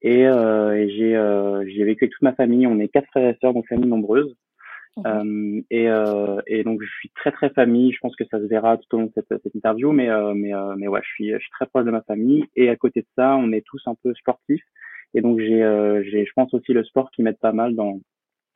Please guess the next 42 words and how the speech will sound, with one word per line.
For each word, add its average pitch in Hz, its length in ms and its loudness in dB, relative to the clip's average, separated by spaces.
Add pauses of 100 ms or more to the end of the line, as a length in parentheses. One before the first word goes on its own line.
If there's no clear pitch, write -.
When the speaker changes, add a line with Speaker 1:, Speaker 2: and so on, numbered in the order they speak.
Speaker 1:
mine 117 180 0
de 107 60 -2
rien, 113 160 0
dans 113 140 -2
le 101 80 -2
développement, 107 680 -2
euh, 98 40 -6
de 98 80 -8
mon 113 120 -2
bien-être 110 560 -4
et, 107 140 -4
euh, 101 220 -6
et, 101 480 -4
et, 98 100 -12 (400)
et, 104 180 -4
euh, 104 120 -4
et 110 120 0
de 107 80 -2
mon 107 100 0
activité, 107 560 0
euh, 113 100 4
au 107 100 0
quotidien. 110 460 -6 (680)
Sinon, 123 480 0
euh, 104 240 2
j'ai 101 220 -2
pas 117 160 0
mal 131 180 4
de 127 80 6
passions. 127 500 -2
J'adore, 107 600 0
euh, 98 60 -2
cuisiner, 110 640 -4 (600)
euh, 104 160 0
Speaker 2:
Mhm. 104 60 -2
Speaker 1:
depuis 101 260 -4
tout - 80 -10
le 107 80 -12
temps. 123 520 2
J'adore, 110 540 0
euh, 104 280 2
l'art, 104 360 2